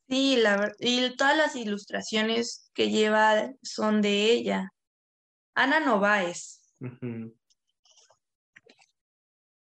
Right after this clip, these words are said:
Speaker 1: Y es de la editorial de Chicoba Ediciones, de Jessica González.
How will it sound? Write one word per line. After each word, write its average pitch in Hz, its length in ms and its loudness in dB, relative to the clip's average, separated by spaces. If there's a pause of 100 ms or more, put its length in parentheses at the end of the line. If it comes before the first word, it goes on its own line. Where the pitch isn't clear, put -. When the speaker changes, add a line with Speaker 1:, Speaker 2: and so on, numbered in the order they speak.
(160)
Speaker 1:
Y 214 220 0
es 214 320 0
de 220 120 2
la 214 140 6
editorial 196 560 0
de 196 120 0
Chicoba 190 480 -4
Ediciones, 233 580 -2
de 190 580 -2 (320)
Jessica 196 460 -2
González. 220 720 0